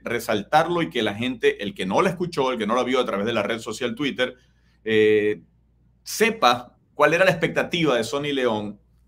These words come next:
con qué humildad, con qué actitud, con cómo llegó él a esta cita, a esta carrera, y sobre todo recordar la manera como lo hizo Ramón, porque este ejemplar,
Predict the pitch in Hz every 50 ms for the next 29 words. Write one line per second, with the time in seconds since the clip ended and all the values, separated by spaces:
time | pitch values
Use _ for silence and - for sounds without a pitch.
0 | _ _ _ _ _ _ - 135 135 120 123 156 170 185 185 175 151 - 147 160
1 | 160 160 165 - - - 135 117 110 - 143 143 156 147 151 - - 120 - 120
2 | - 151 160 165 165 165 160 156 - 131 120 113 110 101 101 - - _ _ _
3 | _ _ - 208 247 254 240 175 147 147 135 117 120 123 123 139 151 156 156 160
4 | 165 160 160 156 - _ _ _ - 117 120 - - 139 - - 147 139 98 -
5 | 117 107 - - 117 113 - 143 127 127 131 120 123 117 110 113 107 104 - -
6 | - - 117 110 104 98 - 120 147 165 151 123 113 101 104 101 110 131 151 147
7 | 123 104 104 110 120 139 127 123 110 107 113 156 165 160 135 110 123 175 190 -
8 | 123 110 113 110 135 147 139 - 123 131 147 170 170